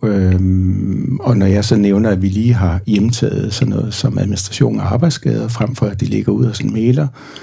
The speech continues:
øh, så er det jo et meget godt eksempel på, øh, hvor relativt nemt, øh, vi kunne over-, eller vi kunne skabe det rum, øh, her i Køge Kommune, øh, ved, øh, at ringe til nogen af dem, vi ved har arbejdet på den måde med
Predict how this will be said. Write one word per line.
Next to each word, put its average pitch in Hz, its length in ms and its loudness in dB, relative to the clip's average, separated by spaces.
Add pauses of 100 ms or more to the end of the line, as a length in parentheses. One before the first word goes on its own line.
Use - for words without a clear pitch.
(280)
øh, 98 300 0
så 98 120 2
er 120 40 4
det 127 100 4
jo 113 60 2
et 104 40 2
meget 123 200 4
godt 98 180 -2
eksempel 120 440 0
på, - 420 -2
øh, 107 120 -2
hvor 98 420 -2
relativt 123 500 2
nemt, 123 420 -2
øh, 123 240 -2
vi 113 60 -4
kunne 127 360 0
over-, 120 480 0
eller 90 180 -2 (280)
vi 107 80 0
kunne 110 420 0 (680)
skabe 139 560 2 (240)
det 127 160 4
rum, 113 180 0 (240)
øh, 101 420 2
her 120 160 0
i - 80 -2
Køge 139 240 2
Kommune, 135 440 2
øh, 110 420 -2
ved, 123 200 4 (140)
øh, 117 200 0
at 113 220 -2
ringe 110 240 2
til 131 180 0
nogen 131 340 2
af 98 280 -4 (100)
dem, 131 320 2
vi 113 140 -2
ved 190 220 0
har 104 180 -6
arbejdet 117 640 0 (240)
på 110 100 2
den 123 240 2
måde 110 320 4
med 113 400 2